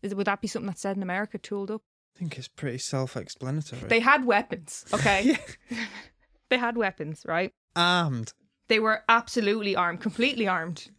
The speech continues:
Speaker 1: That's what I've written in my notes, <laughs> okay? So, yeah, they're armed.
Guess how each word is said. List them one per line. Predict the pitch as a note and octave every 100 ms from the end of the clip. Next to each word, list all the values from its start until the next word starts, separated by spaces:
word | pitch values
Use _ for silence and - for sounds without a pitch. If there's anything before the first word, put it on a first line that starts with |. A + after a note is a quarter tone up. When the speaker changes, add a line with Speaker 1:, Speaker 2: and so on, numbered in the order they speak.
| _ _ _ -
Speaker 1:
That's | G#3 -
what | G#3
I've | G3 F#3
written | G3 F#3+
in | F#3+
my | G3
notes, | G3+ G#3 D#3+ - - - B3 -
<laughs> | _ -
okay? | - A3 C#4 C4 - - _ _ _ _ _ _ _ _ _ _ - - - - -
So, | A3+
yeah, | G3+
they're | G3
armed. | A3 A3+ A3+